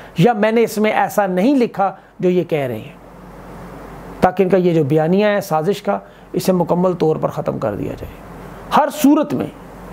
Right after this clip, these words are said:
अमरीकी तरफ आप देखें भी ना, उस तरफ आप देखें भी ना, उस तरफ आप बात भी ना करें, आप अपनी सियासत पे तवज्जो दें, यहाँ पर लड़ाई करें, लोगों को इकट्ठा करें, हम इलेक्शन करवाएंगे, ये तमाम बातें हो रही हैं इस वक्त।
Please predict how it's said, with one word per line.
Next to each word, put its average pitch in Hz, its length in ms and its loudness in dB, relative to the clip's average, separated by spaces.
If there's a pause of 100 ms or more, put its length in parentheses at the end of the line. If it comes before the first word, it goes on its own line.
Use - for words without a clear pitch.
(200)
अमरीकी 294 380 4
तरफ 226 340 0 (260)
आप - 340 0 (100)
देखें 220 380 4
भी 147 100 0
ना, - 100 -8 (800)
उस 302 160 4
तरफ 269 180 4
आप 214 100 2
देखें 202 340 2
भी 262 100 4
ना, 294 220 0 (120)
उस 202 100 -8
तरफ 208 200 2
आप 196 80 2
बात 196 340 0
भी 302 100 4
ना 285 80 2
करें, 277 300 -2 (600)
आप 175 180 4
अपनी 202 240 4
सियासत 220 380 2
पे 254 120 0
तवज्जो 233 320 4
दें, 247 200 0 (380)
यहाँ 175 260 2
पर 226 100 2
लड़ाई 220 280 2
करें, 233 380 -2 (140)
लोगों 185 300 2
को 233 60 2
इकट्ठा 220 300 0
करें, 220 300 0 (300)
हम 190 160 4
इलेक्शन 190 320 0
करवाएंगे, 214 460 0
ये - 500 -10
तमाम 190 320 2
बातें 160 260 0
हो 143 200 2
रही 135 120 -2
हैं 110 120 -8
इस - 200 -16
वक्त। 156 80 -12